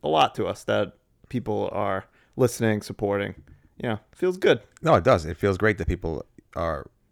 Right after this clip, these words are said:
Speaker 2: writing in and, and, and, and are doing things like that. It does, it does mean a lot to both of us.
Speaker 1: Yeah. And for those of you that haven't, go fuck yourselves.
Speaker 2: Yeah.
Speaker 1: <laughs>
Speaker 2: Hey, we'll take a fucking hike.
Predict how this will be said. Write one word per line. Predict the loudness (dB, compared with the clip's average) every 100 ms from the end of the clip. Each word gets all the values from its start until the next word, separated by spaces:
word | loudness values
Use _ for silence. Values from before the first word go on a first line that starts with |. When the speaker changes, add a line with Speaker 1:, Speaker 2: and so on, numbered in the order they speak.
| _ _
Speaker 2:
writing | -4 -4 -4
in | -8
and, | -8 -10
and, | -12 -14
and, | -12 -10 -12 -16 _
and | -14 -14 -12
are | -12
doing | -8 -10 -8
things | -12
like | -12 -12
that. | -14 -14
It | -16 -6
does, | -4 -4 -12 -12
it | -8
does | -8 -8
mean | -10 -10
a |
lot | -10 -10
to | -10
both | -10 -12
of | -12
us. | -16 -16 -8
Speaker 1:
Yeah. | -4 -4 -8 _ _ _
And | -4
for |
those | 2 4
of | 4
you | 4
that | 4 4
haven't, | 0 0 -4 -6 _ _ _ _ -12
go | -6
fuck | -4 -6
yourselves. | -10 -12 -6
Speaker 2:
Yeah. | -4 -4
Speaker 1:
<laughs> | -4 -8 -10 2
Speaker 2:
Hey, | 4 6 4 4 -2 -4 -14 -12
we'll | -6
take | -4 -2
a |
fucking | -2 0
hike. | 0 0 -4